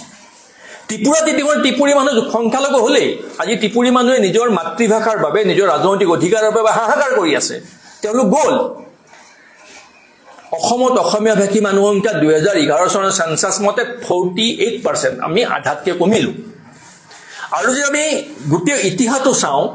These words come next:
প্ৰতি দহ বছৰত আমি পাঁচ শতাংশকে অসমীয়া ভাষী মানুহৰ সংখ্যা অসমত আমি কমি গৈ আছো। পাঁচ শতাংশ in every five year, ten years। অৰ্থাৎ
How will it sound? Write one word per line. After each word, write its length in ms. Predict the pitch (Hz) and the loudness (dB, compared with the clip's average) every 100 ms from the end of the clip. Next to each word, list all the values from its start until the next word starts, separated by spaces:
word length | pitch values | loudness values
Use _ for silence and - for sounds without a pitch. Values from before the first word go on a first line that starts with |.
| - - - - | -10 -16 -16 -4
প্ৰতি 580 | 208 214 285 359 - 185 | -2 0 2 2 2 0
দহ 240 | 170 175 | 2 2
বছৰত 440 | 196 262 269 254 247 | 2 2 2 2 0
আমি 180 | 208 233 | 0 -2
পাঁচ 280 | - 226 | -2 -2
শতাংশকে 640 | 226 233 226 220 214 214 - | 0 0 0 0 -2 -2 -2
অসমীয়া 360 | 190 185 185 | -2 -2 0
ভাষী 260 | 151 156 170 | -2 -2 -2
মানুহৰ 260 | 156 156 165 | 0 0 0
সংখ্যা 200 | 156 165 | 0 -2
অসমত 280 | 151 143 | 0 0
আমি 140 | 143 139 | 0 0
কমি 220 | 135 127 | -2 -2
গৈ 180 | 110 98 | -4 -6
আছো। 200 | - - - | -6 -10 -8
পাঁচ 180 | 170 170 | -4 -4
শতাংশ 340 | 170 180 175 202 202 - - - - - - - 160 | -4 -4 -2 -2 -4 -14 -20 -20 -14 -14 -14 -10 -6
in 100 | 156 | -2
every 340 | 165 147 - | 0 2 0
five 280 | - 139 123 | 0 -4 -4
year, 160 | - - | -6 -6
ten 160 | - - - | -6 -6 -8
years। 180 | - - - - - - - - - - | -6 -6 -8 -16 -20 -20 -20 -20 -20 -10
অৰ্থাৎ 200 | 165 247 | -6 -4